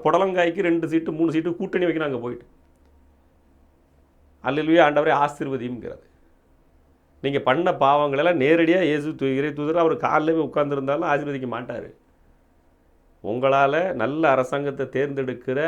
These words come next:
பிறருடைய முயற்சி தவிடுபடியாகுது. ஏன்?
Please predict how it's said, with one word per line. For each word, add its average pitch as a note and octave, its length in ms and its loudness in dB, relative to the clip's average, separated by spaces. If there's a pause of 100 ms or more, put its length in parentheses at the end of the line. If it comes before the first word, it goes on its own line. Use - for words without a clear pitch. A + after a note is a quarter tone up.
(220)
பிறருடைய D3+ 440 2
முயற்சி E3+ 480 2
தவிடுபடியாகுது. A#2 840 -6 (800)
ஏன்? F3 440 4